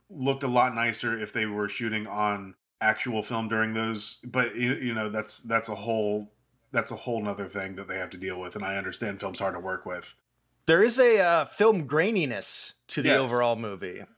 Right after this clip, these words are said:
Speaker 2: that I liked, but you think that's digitally added?
Speaker 1: Which I appreciated if you do it right. Yeah, you can, you, I, I add that all the time to my shit. I love it.
Speaker 2: I love that effect.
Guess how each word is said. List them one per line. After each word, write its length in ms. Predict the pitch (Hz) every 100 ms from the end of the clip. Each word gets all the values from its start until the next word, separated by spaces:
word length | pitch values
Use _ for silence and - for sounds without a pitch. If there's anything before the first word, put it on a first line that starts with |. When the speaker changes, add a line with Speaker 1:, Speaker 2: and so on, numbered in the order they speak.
| -
Speaker 2:
that 120 | 139
I 120 | 127
liked, 480 | 123 139 127 110 -
but 100 | 135
you 80 | 131
think 180 | 160 135
that's 200 | 131 -
digitally 520 | 147 139 156 160 151
added? 480 | 143 151 180 226 - -
Speaker 1:
Which 200 | 151 156
I 140 | 165
appreciated 920 | 185 160 - 269 247 180 143 131 123
if 200 | 120 131 139
you 160 | 143
do 220 | 135 160
it 60 | 135
right. 500 | 127 165 143 101 98 _ 127
Yeah, 220 | 127 117
you 160 | 123
can, 140 | 135 131 123
you, 200 | 131 139
I, 180 | 110 127
I 180 | 98 117
add 200 | 110 101
that 120 | 101
all 120 | 98
the 60 | 95
time 220 | 107 98
to 40 | 87
my 180 | 90
shit. 260 | 90 85 85 _ _ _ -
I 60 |
love 200 | 95 98
it. 100 | - - _ _ _ _
Speaker 2:
I 100 | 139
love 260 | 131 131 110
that 140 | 107
effect. 400 | 104 110 98 -